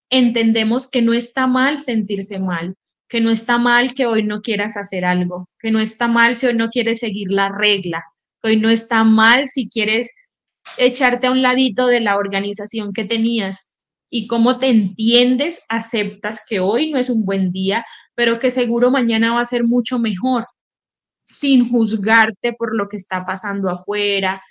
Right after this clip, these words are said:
Entonces, claro que todavía vivo muchos desafíos, pero me siento hoy mucho más feliz por lo que he podido construir, sobre todo por la libertad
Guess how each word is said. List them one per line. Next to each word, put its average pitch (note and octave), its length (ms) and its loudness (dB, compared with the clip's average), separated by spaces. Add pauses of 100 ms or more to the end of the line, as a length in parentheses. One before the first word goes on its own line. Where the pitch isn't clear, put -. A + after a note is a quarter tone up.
(280)
Entonces, A#3+ 680 0
claro C#4 320 2
que F4 100 -4
todavía A3 500 0
vivo A3 240 0
muchos B3 460 0
desafíos, G#3 640 -6 (240)
pero A#3 180 0
me A#3 120 2
siento A#3 380 2
hoy B3+ 280 4
mucho A#3+ 400 2
más A#3 240 -2 (120)
feliz A#3+ 600 0
por A#3 160 -4
lo G#3 140 -2
que G#3 120 -6
he G3 80 -2
podido A3+ 380 0
construir, A3 720 -2 (320)
sobre A#3 300 -2
todo A#3+ 300 0
por C#4 160 -2
la B3 120 2
libertad G#3+ 600 0